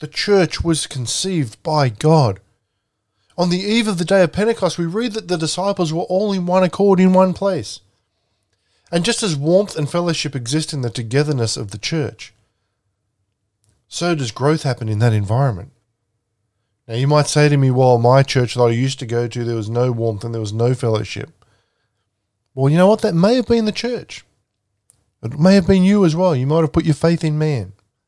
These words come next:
Our theme this morning is the church and its growth. In our scripture passages, we will discover three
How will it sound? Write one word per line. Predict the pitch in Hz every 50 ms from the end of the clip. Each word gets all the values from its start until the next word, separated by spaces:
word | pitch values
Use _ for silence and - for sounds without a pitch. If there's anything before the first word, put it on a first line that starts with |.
| _ _ _ _ _ _ _ _ _ _ _ _ _ _ _ _ _ _ _ _ _ _ _ _ _ _ _ _ _ _ _ _ _ _ _ _ -
Our | 160 170 160
theme | - - 196 208 214 202
this | 180 151 - -
morning | 170 180 190 175 131 110 -
is | 135 131 127 113
the | 117 107
church | - - - 165 151 127 - - -
and | 131 127 113
its | 110 - -
growth. | - 123 127 117 95 92 - - _ _ _ _ _ _ _ _ _ _ _ _
In | - 156 165
our | 175 170
scripture | 156 - - - 214 208 - 220 180
passages, | - 151 143 135 - 139 127 120 123 117 123
we | 143 143 131 120 123 - _ _ _ _ _ _ _ _ 143
will | 139 143 143
discover | 135 131 - - - - 151 156 160 135 120
three | - - - 180 190 196 202 202 202 202 196